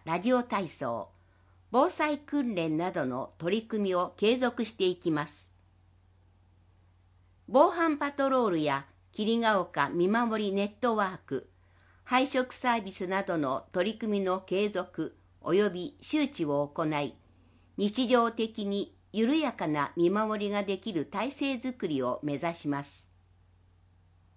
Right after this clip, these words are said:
防犯や防災、健康づくりの意識を住民に広めるために、活動の周知や参加の促進に取り組んでいきます。塚田委員長の写真と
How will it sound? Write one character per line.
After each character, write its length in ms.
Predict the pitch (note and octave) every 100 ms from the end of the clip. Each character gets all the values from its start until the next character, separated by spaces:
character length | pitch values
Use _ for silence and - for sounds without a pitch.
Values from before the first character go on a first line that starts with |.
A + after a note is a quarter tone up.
| _ _ _ _ _ _ _
防 200 | A#3 E4
犯 260 | F4 D4+ C4
や 140 | A#3+
防 200 | G#3+ A#3+
災、 380 | - G3+ F3 - - - _ -
健 220 | - C#4 C#4
康 280 | C4 C4 A#3+
づ 140 | B3+
く 140 | A#3+
り 120 | G3 F3+
の 220 | E3+ D#3+
意 100 | A#3
識 300 | A#3 - F#3
を 160 | C#3+ D3
住 260 | D3+ G#3+ A3+
民 300 | A3 G#3 G3
に 100 | G3+
広 300 | G#3 A#3 B3
め 120 | A#3+
る 140 | E3
た 160 | - D3+
め 140 | E3
に、 180 | C#3 - - _ _ _ _ -
活 340 | G#3+ G#3+ C4
動 220 | B3+ A#3+
の 180 | A3+ A3
周 300 | - C4 A3
知 200 | - D3+
や 200 | C#3+ - -
参 320 | - G3+ A3+ A#3
加 180 | A3
の 160 | A3 G#3
促 240 | G#3 G3
進 340 | - - G3+ F3
に 240 | F3+ - _
取 220 | F#3 A#3
り 40 |
組 220 | A#3+ C4 G3+
ん 20 |
で 60 |
い 140 | C#3+ C3
き 160 | C#3
ま 160 | B2+ C3
す。 260 | - - - _ _ _ _ _ _ _ _ _ _ _ _ _ _ _ _ - _ _ _ _ _
塚 280 | - C#4+ C#4+
田 140 | C#4
委 60 | C#4
員 180 | C#4
長 320 | - - D#3 C#3
の 180 | C3+
写 200 | - E3+
真 280 | E3 A3 G#3
と 360 | G3 E3 E3+